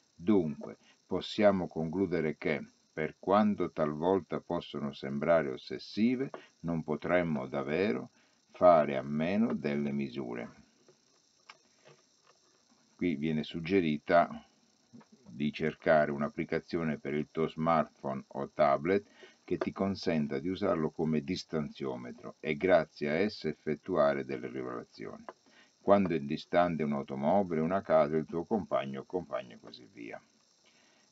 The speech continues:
Poi qui abbiamo a disposizione questa tabella, proviamo a completarla. Qui vediamo uno strumento, allora rispondiamo dove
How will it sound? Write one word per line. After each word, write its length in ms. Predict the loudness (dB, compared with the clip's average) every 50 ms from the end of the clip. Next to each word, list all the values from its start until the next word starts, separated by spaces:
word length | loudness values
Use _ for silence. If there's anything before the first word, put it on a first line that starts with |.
| _ _
Poi 220 | 2 4 4 4
qui 160 | 4 4 4 4
abbiamo 320 | 4 4 2 0 0 0
a 40 | 0
disposizione 840 | -2 -4 -6 -4 -4 -4 -2 -4 -4 -4 -2 0 0 0 0 -2 -2
questa 340 | -2 -4 0 2 2 2
tabella, 560 | 2 2 -2 -2 0 0 0 0 2 0 0 -2
proviamo 560 | -2 -2 -2 0 2 4 4 4 4 4 2
a 80 | 0 -2
completarla. 1080 | -4 -4 -4 -4 -4 -4 -6 -4 -2 -2 -2 -2 -2 -2 -2 0 0 -2 -2 -6 -12 _
Qui 240 | -6 -4 -2 -2 -4
vediamo 640 | -4 -6 -6 -2 0 0 0 0 -2 -4 -6 -8 -12 _ _ _ _ _ _
uno 260 | -6 -4 -4 -2 -4
strumento, 800 | -6 -8 -6 -2 0 2 2 2 2 0 -2 -4 -4 -4 -4 -4 -4 -4
allora 360 | -4 0 0 0 0 0 0
rispondiamo 920 | 0 -2 -2 -2 -2 0 0 2 2 4 4 4 4 4 2 0 -2 0
dove 520 | 2 4 4 4 4 2 0 -2 -4 -8